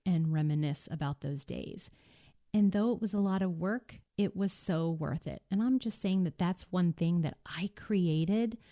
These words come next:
for myself, that I do a little celebration every time I see it.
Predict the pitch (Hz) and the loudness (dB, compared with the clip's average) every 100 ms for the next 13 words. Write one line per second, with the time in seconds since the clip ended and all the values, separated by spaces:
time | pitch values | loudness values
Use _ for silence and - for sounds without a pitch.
0 | - - - 202 175 170 - 143 185 233 | -20 -12 -2 0 2 0 -2 -2 -2 -4
1 | - - 185 - 180 196 208 220 - - | -6 -6 -6 -6 -6 -2 0 0 -4 -6
2 | 202 226 233 220 202 214 - 208 208 208 | -2 0 0 0 0 -2 0 0 0 0
3 | 226 - 180 180 190 196 196 190 196 - | 0 0 -2 0 -2 -2 -2 -2 -2 -4
4 | 214 170 | -4 -4